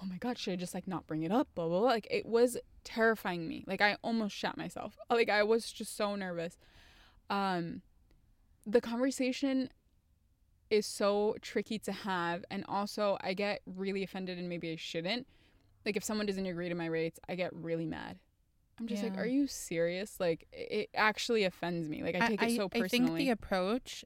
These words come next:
Speaker 2: and I do this all, like, let's say someone on LinkedIn finds out I'm a copywriter, so they're like, "Hey, can we get on a call? I think I wanna hire you." And then they ask for my rates. First of all, I ask, the minute they ask for my rates, I
Speaker 1: Where's
Speaker 2: ask
Speaker 1: your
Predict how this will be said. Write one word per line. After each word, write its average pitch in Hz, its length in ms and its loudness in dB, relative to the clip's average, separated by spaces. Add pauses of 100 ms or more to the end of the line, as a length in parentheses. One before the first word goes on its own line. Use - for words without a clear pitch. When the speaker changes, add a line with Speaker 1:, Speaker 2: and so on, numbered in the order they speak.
Speaker 2:
and 214 140 8
I 214 100 8
do 220 160 4
this 254 220 2 (140)
all, 190 360 4
like, 208 220 2
let's 220 160 2
say 226 220 4 (440)
someone 214 460 4
on 196 200 -4
LinkedIn 190 360 -2
finds 185 240 0
out 180 160 2
I'm 180 120 -2
a - 40 -6
copywriter, 202 560 2
so 202 100 -4
they're 190 140 0
like, 196 160 -2
"Hey, 208 420 2
can 196 180 -4
we 185 80 -4
get 190 120 -4
on 185 100 -4
a 180 60 -8
call? 190 180 -4
I 180 100 -2
think 185 180 -6
I 180 40 -2
wanna 175 160 -6
hire 214 260 2
you." 208 280 0 (460)
And 202 120 -2
then 175 80 0
they 170 80 0
ask 175 180 -2
for 233 80 4
my 226 120 6
rates. 180 260 0
First - 280 4
of 208 60 2
all, 165 60 4
I 180 100 2
ask, 190 220 0 (260)
the 220 140 2
minute 254 380 6
they 359 100 0
ask 339 160 0
for 339 120 -2
my 311 100 4
rates, 302 240 4
I 466 60 4
Speaker 1:
Where's 392 80 8
Speaker 2:
ask 202 80 8
Speaker 1:
your 480 60 10